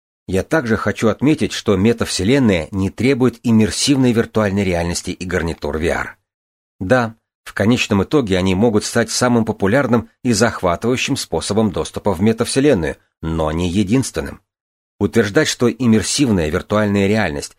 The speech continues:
является обязательным условием метавселенной, все равно что утверждать, что доступ в мобильный интернет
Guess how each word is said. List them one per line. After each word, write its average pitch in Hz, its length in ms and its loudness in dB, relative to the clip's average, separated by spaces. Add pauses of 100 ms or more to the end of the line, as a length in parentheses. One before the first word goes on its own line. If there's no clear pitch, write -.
(120)
является 85 600 -2
обязательным 85 800 -2
условием 87 440 -2
метавселенной, 95 760 -2 (300)
все - 140 -4
равно 76 240 -2
что - 160 -4
утверждать, 110 460 0
что - 200 -6
доступ 113 440 -2
в 82 80 -6
мобильный 90 420 0
интернет 92 420 2